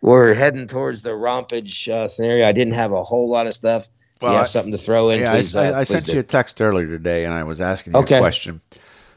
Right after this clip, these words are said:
Speaker 1: Oh,
Speaker 2: Th-,
Speaker 1: I,
Speaker 2: there, there's a former Steelers hundred and thirty-three acre
Speaker 1: oh,
Speaker 2: property
Speaker 1: yeah, right.
Speaker 2: for sale in Ligonier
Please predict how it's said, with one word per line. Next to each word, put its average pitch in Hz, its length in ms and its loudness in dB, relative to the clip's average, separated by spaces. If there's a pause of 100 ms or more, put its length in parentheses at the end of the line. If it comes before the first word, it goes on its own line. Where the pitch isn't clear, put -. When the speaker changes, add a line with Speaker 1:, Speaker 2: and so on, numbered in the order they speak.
(100)
Speaker 1:
Oh, 117 200 4
Speaker 2:
Th-, 95 100 -4
Speaker 1:
I, 95 120 -2
Speaker 2:
there, 101 220 2
there's 98 260 0
a 92 80 0
former 147 360 0
Steelers 113 680 2 (280)
hundred 160 560 -2
and 139 120 -14
thirty-three 123 600 2
acre 110 340 -2
Speaker 1:
oh, - 120 4
Speaker 2:
property 90 340 2
Speaker 1:
yeah, 87 180 -2 (240)
right. 98 320 -6
Speaker 2:
for 117 260 -2
sale 117 340 4
in 104 80 -2
Ligonier 101 680 0